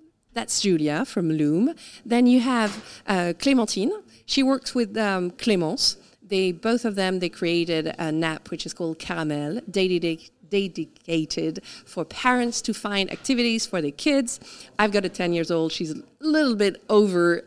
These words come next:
<laughs> you know, the good age group, but it's, it's like, um, so easy to find things to get your s-, your kids, you know, doing activities with that app. So, and, and Clémentine is some, in doing something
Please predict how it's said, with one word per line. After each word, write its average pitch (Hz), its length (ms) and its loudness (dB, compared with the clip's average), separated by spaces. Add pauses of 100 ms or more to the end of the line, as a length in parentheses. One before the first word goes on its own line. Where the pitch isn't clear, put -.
<laughs> - 100 -6
you 208 140 4
know, 180 140 2
the 180 100 0
good 185 340 2
age 185 280 -2
group, 160 380 2 (360)
but 185 160 4
it's, - 320 -4
it's - 220 -6
like, 220 280 0
um, 180 220 -2 (300)
so - 240 4
easy 254 360 4
to 214 140 -4
find 180 480 0
things 185 400 -2
to 156 280 0
get 156 200 -2
your 170 120 -2
s-, - 260 -8
your 160 160 -8
kids, 160 460 -2
you 165 100 -6
know, 147 80 -2
doing 160 300 0
activities 160 600 -2
with 151 180 -2
that 147 220 -2
app. 160 340 -6 (500)
So, 175 560 2
and, 175 300 2
and 180 260 -2 (200)
Clémentine 262 420 2
is 247 80 0
some, 240 300 -2
in 214 160 0
doing 233 260 2
something 208 600 -2